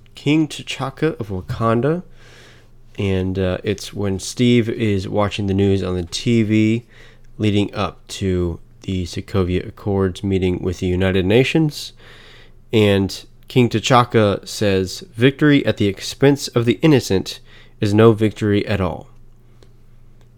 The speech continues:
I love that line. Um, I think there's good thought-provoking wisdom there, um,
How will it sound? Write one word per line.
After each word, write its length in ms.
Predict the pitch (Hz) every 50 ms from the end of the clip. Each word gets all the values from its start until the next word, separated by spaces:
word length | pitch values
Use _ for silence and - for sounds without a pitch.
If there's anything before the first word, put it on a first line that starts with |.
| - - -
I 360 | 101 98 98 98 98 98 - -
love 240 | - 107 104 104 101
that 220 | 104 95 - -
line. 480 | 107 104 104 104 104 104 107 107 101 -
Um, 420 | - 92 92 90 87 87 87 85 - - - - - -
I 80 | 101
think 260 | - - 107 104 - -
there's 360 | 104 101 95 92 92 - - - - - - - - - - - - - - - - - - - - - - - - -
good 280 | - 117 113 110 101 -
thought-provoking 920 | - - 113 107 110 - - - 104 95 107 107 101 - 107 98 95 92
wisdom 580 | 95 98 101 - - 113 107 104 110 113 117 - - - - - - - - - - - - -
there, 480 | 110 110 117 117 120 127 135 - - -
um, 420 | - 101 95 90 87 87 90 87